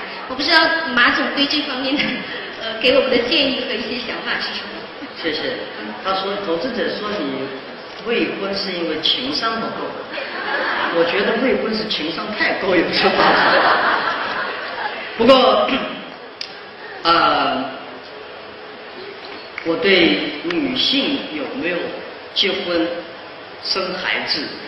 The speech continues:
Speaker 2: 她跟就业、跟，跟创业有没有必然的联系和关系，我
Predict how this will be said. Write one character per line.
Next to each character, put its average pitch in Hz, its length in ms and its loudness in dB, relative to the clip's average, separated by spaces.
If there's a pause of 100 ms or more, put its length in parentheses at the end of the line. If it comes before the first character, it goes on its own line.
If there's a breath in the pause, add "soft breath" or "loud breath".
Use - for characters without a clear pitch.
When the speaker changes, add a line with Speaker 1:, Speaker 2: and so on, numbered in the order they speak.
(340)
Speaker 2:
她 170 80 2
跟 160 260 0
就 214 160 2 (160)
业、 156 240 0 (240)
跟， 170 140 0
跟 160 140 -2 (260)
创 170 160 -2
业 165 80 0
有 143 260 -4
没 262 60 -2
有 208 60 -4 (120)
必 269 220 2
然 135 100 -2
的 - 180 -6
联 98 160 -6
系 - 160 -6
和 113 60 -8 (140)
关 131 180 -2
系， 123 140 -2 (360)
我 123 120 -6